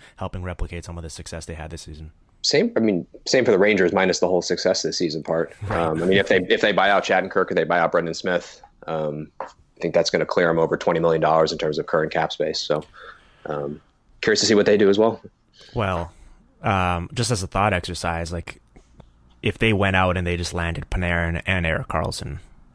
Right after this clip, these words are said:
Speaker 1: like, what would the, what would the, I understand it really goes again, like, we've been praising them for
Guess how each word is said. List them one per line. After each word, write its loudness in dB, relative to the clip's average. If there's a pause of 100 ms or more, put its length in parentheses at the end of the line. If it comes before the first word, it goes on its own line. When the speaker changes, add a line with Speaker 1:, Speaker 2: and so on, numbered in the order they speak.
Speaker 1:
like, 0
what 2
would 0
the, 2
what 2
would 2
the, 2 (480)
I 6
understand 4
it 0
really 0
goes 0
again, -4
like, 0
we've 2
been 2
praising 0
them 0
for -2